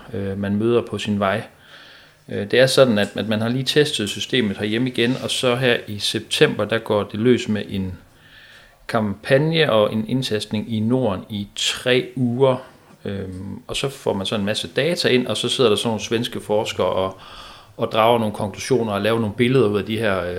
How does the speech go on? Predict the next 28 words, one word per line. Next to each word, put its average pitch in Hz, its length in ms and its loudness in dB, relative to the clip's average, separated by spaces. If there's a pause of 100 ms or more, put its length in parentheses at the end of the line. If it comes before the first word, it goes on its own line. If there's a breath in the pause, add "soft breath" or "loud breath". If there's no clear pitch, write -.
(100)
alle 120 180 -4
de 113 60 -4
her 107 200 -2
nummerpladeindtastninger, 104 1200 -2
der - 100 -10
så, 107 240 -2 (600 loud breath)
der 110 80 -4
så 110 140 0
kommer 98 280 -4
frem. 113 280 -2 (400)
Øhm, 101 360 -8 (600)
da 127 200 8 (440)
konklusionerne 127 840 10
blev 107 180 -2
fremlagt 127 500 2
første - 440 2
gang 98 280 0 (320)
på 113 100 -4
det 113 80 0
her 107 100 0
studie 104 520 -4
i 104 160 -2
sommeren 120 520 2
to 123 220 -2
tusind 113 260 -6
og 98 60 -6
fjorten, 147 580 6 (1300 loud breath)
øh, 104 560 6